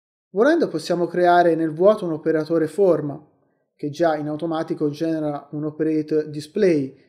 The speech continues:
dove possiamo variare la visualizzazione.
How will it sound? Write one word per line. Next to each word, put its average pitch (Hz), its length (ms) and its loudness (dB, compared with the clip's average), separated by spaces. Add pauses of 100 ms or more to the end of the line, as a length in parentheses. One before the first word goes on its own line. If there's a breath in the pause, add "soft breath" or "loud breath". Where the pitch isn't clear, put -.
(120)
dove 147 280 -4
possiamo 147 420 -6
variare 156 400 0
la 151 80 0
visualizzazione. 143 1000 -8